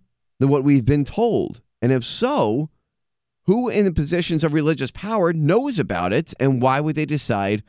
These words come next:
to hide it? So to start off this particular discussion on this subject with Jimmy Carter, our timeline begins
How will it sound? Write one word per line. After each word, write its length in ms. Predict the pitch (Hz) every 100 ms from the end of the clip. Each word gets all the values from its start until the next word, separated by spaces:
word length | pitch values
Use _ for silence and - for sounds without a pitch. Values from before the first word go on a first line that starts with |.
| _ _ _ _ _
to 100 | 127
hide 360 | 110 247 233 101
it? 140 | - _ _ _ _ _ _ _ _
So 220 | - 151
to 120 | 127
start 280 | - 180 175
off 140 | 170
this 160 | 160 147
particular 580 | 151 123 143 127 127 127
discussion 680 | 113 - 123 110 - 117 110
on 240 | 98 107 104
this 180 | 160 -
subject 340 | 127 110 113
with 100 | 110
Jimmy 220 | - 110
Carter, 480 | - 170 170 120 -
our 100 | 110
timeline 480 | 110 156 160 156 139
begins 600 | 135 113 127 123 113